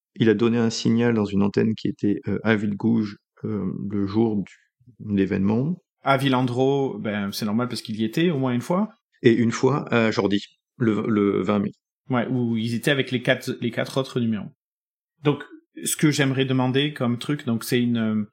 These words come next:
Speaker 2: une alerte temps réel, c'est-à-dire que la prochaine fois qu'un de ces numéros est activé, je veux qu'il m'appelle instantanément, et, et puis, euh,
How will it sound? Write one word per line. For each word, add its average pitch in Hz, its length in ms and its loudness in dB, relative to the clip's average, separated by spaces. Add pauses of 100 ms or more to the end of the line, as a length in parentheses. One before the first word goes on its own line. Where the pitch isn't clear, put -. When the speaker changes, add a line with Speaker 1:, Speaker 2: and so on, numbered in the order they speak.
(120)
Speaker 2:
une 127 200 0
alerte 127 400 0 (140)
temps 135 180 2
réel, 143 480 0 (160)
c'est-à-dire 117 420 -6
que - 80 -6
la 107 80 -4
prochaine 135 300 -4
fois 131 180 -4
qu'un 123 140 -4
de 117 60 -4
ces 120 160 -4
numéros 117 320 -2
est 123 120 -6
activé, 127 640 -2 (360)
je 117 180 -2
veux 120 160 0
qu'il 127 160 0
m'appelle 117 280 0
instantanément, 113 720 -2
et, 127 120 -4
et 120 80 -2
puis, 120 400 -2
euh, 104 180 0